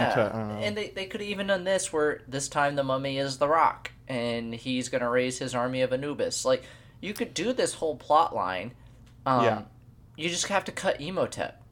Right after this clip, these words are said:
Speaker 1: Imhotep is, like, you're like, "What?"
Speaker 2: But, but he's the mummy, and that's the problem, and that's why it took him so long to make a third one with,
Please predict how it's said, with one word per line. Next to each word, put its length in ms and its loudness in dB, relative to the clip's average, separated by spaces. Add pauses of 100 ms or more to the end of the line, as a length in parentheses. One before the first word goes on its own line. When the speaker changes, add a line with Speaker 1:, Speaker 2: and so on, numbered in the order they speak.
(120)
Speaker 1:
Imhotep 560 0
is, 380 -6
like, 340 0 (840)
you're 120 -10
like, 160 -10
"What?" 500 -2 (520)
Speaker 2:
But, 180 8
but 140 10
he's 400 4
the 140 12
mummy, 520 8
and 140 2
that's 140 4
the 100 2
problem, 560 6
and 140 0
that's 180 2
why 100 8
it 80 4
took 160 0
him 80 -2
so 160 2
long 220 4
to 100 -4
make 200 0
a 80 -2 (160)
third 280 4
one 280 6
with, 220 4